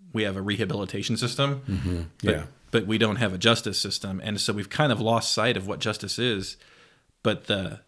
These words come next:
Speaker 1: the bottom line, last day reality is justice. And so either I will pay for all of the harm that I've done, or Christ will pay on my behalf,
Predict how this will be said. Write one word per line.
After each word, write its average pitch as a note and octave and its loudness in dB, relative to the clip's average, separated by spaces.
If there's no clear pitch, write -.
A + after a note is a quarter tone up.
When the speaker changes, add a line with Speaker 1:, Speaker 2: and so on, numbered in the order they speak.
Speaker 1:
the F2+ -4
bottom A2 4
line, A2+ 4
last G#2+ 0
day G#2+ 2
reality G2 0
is G2 -4
justice. - -6
And G2+ -6
so F#2+ -4
either A2+ 4
I A#2 6
will C3 4
pay A2 0
for G2 -6
all A#2+ 4
of A#2 4
the A2 0
harm G#2+ 0
that G2+ -2
I've F#2+ -4
done, F#2+ -8
or G2+ 0
Christ - -4
will G#2+ -4
pay G2+ -4
on F#2+ -6
my F#2 -4
behalf, - -8